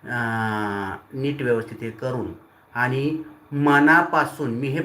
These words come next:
भगवंताचं काम करतोय किंवा भगवंताचं काम करते ही भावना ठेवून,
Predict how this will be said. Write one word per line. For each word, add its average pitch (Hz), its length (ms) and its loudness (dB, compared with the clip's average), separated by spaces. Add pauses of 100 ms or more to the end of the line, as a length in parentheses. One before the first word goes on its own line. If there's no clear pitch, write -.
(120)
भगवंताचं 160 960 4
काम 160 300 2
करतोय 135 360 -4
किंवा 139 240 -4
भगवंताचं 127 760 -2
काम 127 240 2
करते 113 240 -8
ही 135 60 -4
भावना 117 480 -2
ठेवून, 123 580 -6